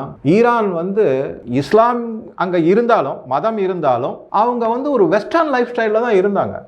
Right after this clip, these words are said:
நீங்க வேணா பழைய படங்கள்லாம் எடுத்து பாருங்க, லேடிஸ்லாம்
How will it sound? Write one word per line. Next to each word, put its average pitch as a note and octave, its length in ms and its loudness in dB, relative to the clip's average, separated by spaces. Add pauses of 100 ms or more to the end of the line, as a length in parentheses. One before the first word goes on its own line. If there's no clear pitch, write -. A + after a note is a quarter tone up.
(200)
நீங்க C#3+ 160 -2 (140)
வேணா G3+ 200 2 (160)
பழைய E3+ 260 2 (140)
படங்கள்லாம் G#3 480 0
எடுத்து F3+ 280 -4
பாருங்க, D3 220 -2 (120)
லேடிஸ்லாம் F#3+ 600 -2